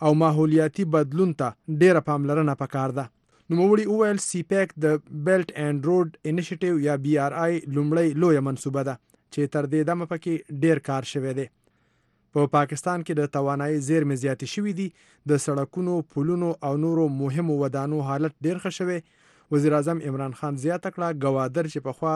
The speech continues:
د کب نیونکو یا مچیمارانو یو وړوکی کلی و، خو اوس ډیر په توندۍ سره یو لوی کاروباري مرکز جوړ شوی دی او دغلته به د پاکستان تر ټولو لوی هوایي ډګر یا ایرپورټ هم جوړیږي. نوموړي په دغه غونډه کې ناستو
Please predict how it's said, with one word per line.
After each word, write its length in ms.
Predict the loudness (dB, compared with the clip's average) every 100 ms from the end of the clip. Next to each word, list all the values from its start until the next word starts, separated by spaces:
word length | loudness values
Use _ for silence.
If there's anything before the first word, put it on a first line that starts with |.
| -2
د 100 | -6 -6
کب 140 | -4 -2
نیونکو 400 | -2 -2 -2 -4 -2 -4
یا 100 | -2
مچیمارانو 640 | -4 -4 -4 -2 -2 0 -2 -2 -4
یو 60 |
وړوکی 460 | 0 0 0 -2 -2
کلی 180 | -2 -2
و، 160 | 0 -2 -6 _ _ -2
خو 160 | 4 4
اوس 160 | 4 2
ډیر 180 | 2 2
په 140 | -4 -2
توندۍ 380 | -2 2 2 2
سره 320 | -2 -2 -2
یو 80 | 0 0
لوی 140 | -2 0
کاروباري 480 | 0 0 0 0 0
مرکز 300 | -2 -2 -2 -2
جوړ 100 | -4 -4
شوی 180 | -4 -4 -6
دی 60 | -10 _ _ _ -10
او 80 | -4
دغلته 320 | -2 -2 -4 -4
به 80 | -6
د 80 | -6
پاکستان 480 | -6 -8 -6 -4 -4 -6
تر 160 | -4 0
ټولو 260 | 2 4 2
لوی 160 | 0 0
هوایي 260 | 0 0 0 -2
ډګر 340 | 0 0 0 -4 -4
یا 100 | -2 -4
ایرپورټ 480 | -6 -2 -2 -2 -4
هم 160 | 0
جوړیږي. 420 | 2 2 0 -2 -6 _ _ _ 0
نوموړي 360 | 4 6 4 2
په 120 | 2
دغه 180 | 4 4
غونډه 220 | 2 0 0 0
کې 280 | -2 0 2
ناستو 360 | 2 0 0